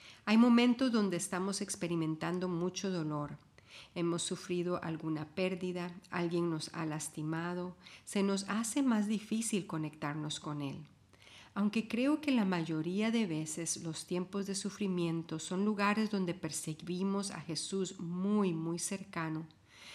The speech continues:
también es posible que el dolor tenga un volumen muy alto o que la acumulación de decepciones pueda estar bloqueando nuestra relación de amor con Jesús.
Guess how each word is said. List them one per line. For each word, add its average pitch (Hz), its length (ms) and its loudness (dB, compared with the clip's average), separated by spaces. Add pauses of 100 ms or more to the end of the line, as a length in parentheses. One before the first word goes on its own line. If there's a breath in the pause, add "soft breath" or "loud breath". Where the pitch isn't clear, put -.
(180 loud breath)
también 208 520 4
es 247 180 0
posible 170 720 -2
que - 100 -4
el 165 140 0
dolor 170 540 -2 (360)
tenga 190 400 0
un 185 180 -2
volumen 202 520 2
muy 208 300 2
alto 156 500 -2 (720 loud breath)
o 202 160 -2
que 208 120 2
la 196 200 2
acumulación 196 960 0
de 254 120 2
decepciones 185 1120 -2 (320 loud breath)
pueda 220 220 2
estar 220 280 -2
bloqueando 202 920 -2
nuestra 180 340 -4
relación 165 640 -4
de 180 80 -2
amor 170 440 -4
con 170 180 -6
Jesús. - 720 -8